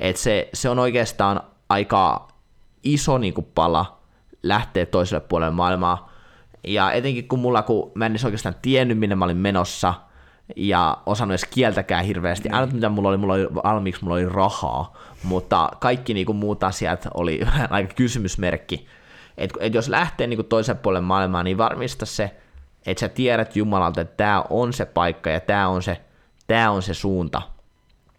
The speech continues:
Speaker 1: Et lähetysmatkalle on helpompi, helpompi lähteä tosta noin vaan, koska kysymys on viikko, kaksi viikkoa yleensä.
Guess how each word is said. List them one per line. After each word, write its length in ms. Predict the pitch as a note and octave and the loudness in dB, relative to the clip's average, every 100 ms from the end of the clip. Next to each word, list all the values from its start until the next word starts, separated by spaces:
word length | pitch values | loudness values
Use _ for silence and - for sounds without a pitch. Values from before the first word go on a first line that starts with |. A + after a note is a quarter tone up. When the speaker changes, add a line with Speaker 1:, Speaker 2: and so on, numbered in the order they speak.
| _ - - | _ -8 -2
Speaker 1:
Et 120 | G2+ | 2
lähetysmatkalle 720 | A#2 A2+ A2 G#2 G#2 - E2 | 2 2 0 0 0 0 0
on 200 | D#2 F2+ | 0 0
helpompi, 500 | G2+ F#2+ F#2+ F2 - - - - | 0 0 -2 -4 -8 -18 -20 0
helpompi 360 | D#3 D#3+ C#3 G#2+ | 2 2 2 2
lähteä 320 | A2 A2 G2+ | 2 0 -4
tosta 360 | - G#2 - F#2+ | 0 -2 0 -2
noin 260 | F#2+ F2+ | 0 0
vaan, 180 | E2+ F2+ | 0 0
koska 220 | D#2 - G2+ | -2 -4 -4
kysymys 300 | F#2+ F2 G2 | -4 -4 -6
on 100 | E2+ | -2
viikko, 380 | F#2 F2 - | -2 -2 -6
kaksi 360 | D#2 E2 - - | -2 -2 -4 -8
viikkoa 420 | D2 C#2 - C#2+ | -6 -6 -4 -4
yleensä. 440 | C2+ F2 D2+ - | 0 0 0 -4